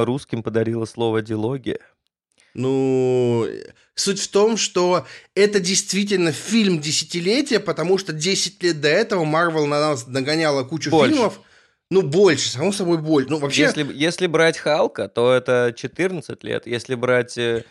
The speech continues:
Speaker 2: Стоп,
Speaker 1: э,
Speaker 2: стоп, стоп, стоп, стоп. Тот Халк, который учитывается в киновселенной, вышел в две тысячи девятом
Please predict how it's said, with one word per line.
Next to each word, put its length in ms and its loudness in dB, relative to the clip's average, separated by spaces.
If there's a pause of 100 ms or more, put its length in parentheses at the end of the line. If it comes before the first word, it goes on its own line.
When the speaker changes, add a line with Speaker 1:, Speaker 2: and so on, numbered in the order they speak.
(120)
Speaker 2:
Стоп, 360 4
Speaker 1:
э, 180 4
Speaker 2:
стоп, 120 4
стоп, 220 2
стоп, 260 0
стоп. 300 -4
Тот 220 2
Халк, 340 -2
который 380 -2
учитывается 500 -2
в 60 -14
киновселенной, 680 0
вышел 280 -2
в 40 -8
две 80 -10
тысячи 240 -16
девятом 460 -2